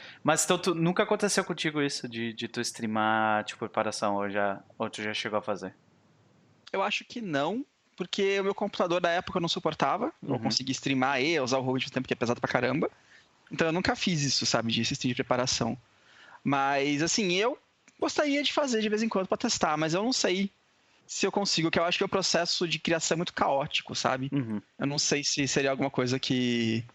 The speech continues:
Speaker 2: seria inteligível pra qualquer pessoa que esteja assistindo, sabe? Então eu não
Speaker 1: Entendi.
Speaker 2: sei
Speaker 1: Eu te dizer que
Speaker 2: daria
Speaker 1: tem,
Speaker 2: certo.
Speaker 1: cara, um monte de narrador me diz exatamente a mesma coisa, tipo assim,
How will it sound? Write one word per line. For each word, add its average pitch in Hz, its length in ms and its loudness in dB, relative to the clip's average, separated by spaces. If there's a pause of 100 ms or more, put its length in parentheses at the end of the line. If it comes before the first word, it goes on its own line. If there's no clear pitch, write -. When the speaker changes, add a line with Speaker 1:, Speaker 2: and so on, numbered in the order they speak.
(800)
Speaker 2:
seria 139 440 2
inteligível 151 500 2
pra 139 100 0
qualquer 143 280 0
pessoa 131 460 0
que - 80 -18
esteja 127 200 0
assistindo, 135 520 0
sabe? 127 300 2
Então 135 100 2
eu - 40 2
não 123 80 2
Speaker 1:
Entendi. 131 240 0
Speaker 2:
sei - 20 -8 (200)
Speaker 1:
Eu - 60 2
te - 140 2
dizer 214 180 2
que 233 60 -4
Speaker 2:
daria - 160 4
Speaker 1:
tem, - 60 2
Speaker 2:
certo. 123 260 2
Speaker 1:
cara, 233 260 4
um 190 80 4
monte 190 420 4
de 254 180 4
narrador 196 500 4
me 170 100 4
diz 147 300 -2
exatamente 156 580 2
a 151 40 2
mesma 143 360 0
coisa, 123 280 0
tipo - 180 -6
assim, 117 280 -4